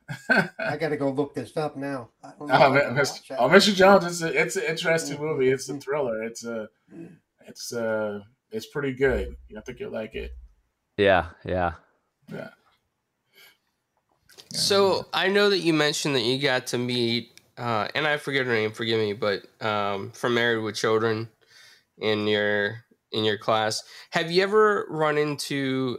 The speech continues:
Speaker 4: anyone else yet in the industry that you've looked up to, or,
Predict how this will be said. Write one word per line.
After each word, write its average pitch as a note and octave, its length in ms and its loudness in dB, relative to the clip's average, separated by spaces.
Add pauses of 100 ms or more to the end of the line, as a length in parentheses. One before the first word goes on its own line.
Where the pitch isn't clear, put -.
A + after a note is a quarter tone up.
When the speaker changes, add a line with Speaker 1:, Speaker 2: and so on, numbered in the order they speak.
Speaker 4:
anyone B2+ 380 2
else A#2 320 0
yet C#3 120 0
in B2 80 -6
the C#3 120 -2
industry C#3 340 -4
that B2 140 -2
you've B2+ 240 -4
looked C3 300 0
up A#2+ 240 0
to, C3 420 0
or, G#2+ 320 0